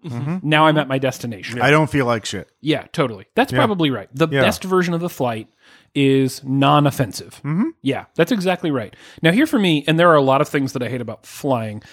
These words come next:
Speaker 2: None of them relate to the physics of flying, which I just trust implicitly because we've been doing a lot of it these days. Um,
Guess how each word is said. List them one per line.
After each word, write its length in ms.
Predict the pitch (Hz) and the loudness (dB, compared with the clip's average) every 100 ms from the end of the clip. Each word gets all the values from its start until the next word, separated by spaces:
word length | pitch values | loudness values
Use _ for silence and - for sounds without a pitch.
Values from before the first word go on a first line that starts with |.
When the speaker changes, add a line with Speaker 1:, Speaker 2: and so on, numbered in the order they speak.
| _ | _
Speaker 2:
None 240 | 151 175 254 | 2 4 4
of 100 | 175 | 2
them 180 | 156 | 2
relate 240 | 147 143 139 | 2 2 0
to 60 | 143 | -2
the 100 | 131 | -2
physics 340 | 131 123 - | -2 -4 -8
of 100 | 113 | -10
flying, 320 | - 110 98 | -8 -8 -2
which 160 | 123 139 | 0 2
I 80 | 165 | 2
just 180 | 170 | 0
trust 360 | - - 151 - | -2 0 0 0
implicitly 680 | 123 113 175 - 110 101 98 | -2 -2 -4 -4 -8 -12 -10
because 260 | 123 170 113 | -6 -4 0
we've 160 | 135 | 0
been 160 | 127 127 | 0 2
doing 240 | 131 127 | 4 4
a 80 | 123 | 2
lot 320 | 117 120 117 | 0 0 -2
of 100 | 107 | -4
it 120 | 104 101 | -10 -12
these 200 | 98 95 | -14 -12
days. 360 | 95 - - _ _ - - - - | -14 -14 -18 _ _ -20 -20 -18 2
Um, 380 | 147 147 143 | 4 6 4